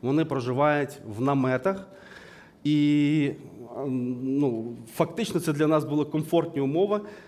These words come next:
якщо можна це сказати так. Було організовано, е, харчування. Ми мали абсолютно автономно,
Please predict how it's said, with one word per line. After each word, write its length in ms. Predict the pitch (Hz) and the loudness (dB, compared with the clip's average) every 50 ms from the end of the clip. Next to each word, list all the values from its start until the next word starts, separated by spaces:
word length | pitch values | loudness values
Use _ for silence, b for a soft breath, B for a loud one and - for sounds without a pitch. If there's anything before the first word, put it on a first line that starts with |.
| B B | B B
якщо 240 | 131 139 131 - 151 | -2 -2 0 0 0
можна 280 | 156 156 156 151 151 139 | 0 2 2 0 0 -2
це 140 | 147 139 | -2 -4
сказати 460 | 123 - - 131 120 131 131 123 123 120 | -4 -4 -4 -2 0 0 0 0 -2 -6
так. 280 | - - 90 67 - - - - B B B B B B B | -6 -6 -6 -6 -6 -10 -16 -20 B B B B B B B
Було 380 | 127 151 170 185 180 180 180 - | 0 4 4 4 4 2 0 0
організовано, 840 | 160 151 139 165 165 175 165 156 151 165 147 127 123 120 117 113 - - 117 123 123 120 120 120 113 | 0 2 2 4 4 4 4 4 2 2 2 2 2 0 -2 -4 -6 -8 -6 -4 -2 0 0 0 0
е, 40 | 113 | 2
харчування. 760 | 127 - 135 - - 160 135 139 135 127 123 131 147 160 175 - - - B B B B B B B B B B - | 0 0 0 0 -2 0 2 2 2 2 2 0 -2 -2 -4 -8 -12 -16 B B B B B B B B B B -2
Ми 240 | 127 151 175 180 175 | 0 4 4 4 4
мали 420 | 170 160 156 147 147 139 131 127 - | 4 4 4 4 4 4 2 2 2
абсолютно 720 | 123 131 127 - - 151 151 160 151 147 - 135 127 127 - | 0 -2 -2 -2 -2 0 0 0 0 0 0 0 0 0 2
автономно, 920 | 135 135 135 - - 160 151 156 151 143 135 123 120 120 117 113 110 | 0 0 0 0 0 2 4 4 4 4 4 2 2 2 2 0 0